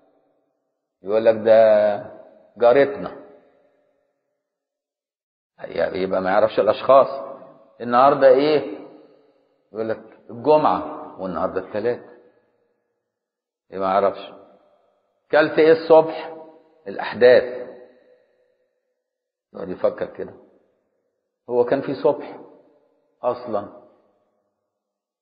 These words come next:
آه، يبقى ده مجنون بقى. خدت بالك؟ يبقى لازم تعرف مين المجنون وتعرف مين المميز. فهمت إزاي؟ دي ضرورية، لأن لو كان مجنون بقى خلاص ما تكلفوش بالأعمال،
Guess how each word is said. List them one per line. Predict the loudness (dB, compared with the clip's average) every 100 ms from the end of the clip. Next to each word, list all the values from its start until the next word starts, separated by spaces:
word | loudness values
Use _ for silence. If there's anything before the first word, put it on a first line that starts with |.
| _ _ _ _ _
آه، | 0 4 4
يبقى | 4 2
ده | 0
مجنون | -2 -4 -6 -8
بقى. | -10 -12 -14 _ _ _ _ -16
خدت | -14 -4
بالك؟ | -2 0 -2 -12 -20 _ _ _
يبقى | -2 2
لازم | 2 0 2
تعرف | 4 6 4 -2 -16 -20 -20 _ -10
مين | -4 0
المجنون | 2 2 0 0 -2 -4 -14 -20 -20 _
وتعرف | -12 -2 4 6 4 0
مين | -2
المميز. | 0 2 0 -2 -6 -8 -16 -20 -20 _ _ _ _ _ _ _ _ _ _
فهمت | -14 -12 -8
إزاي؟ | -8 0 -2 -2
دي | -6
ضرورية، | 0 2 2 4 2 2 -4 -6 -14 -18 -20 _ _
لأن | 0 2
لو | 4 4
كان | 2 2
مجنون | 2 2 4
بقى | 2
خلاص | 4 4 4
ما | 0
تكلفوش | 2 2 2 0 -2
بالأعمال، | -2 -4 -4 -4 -10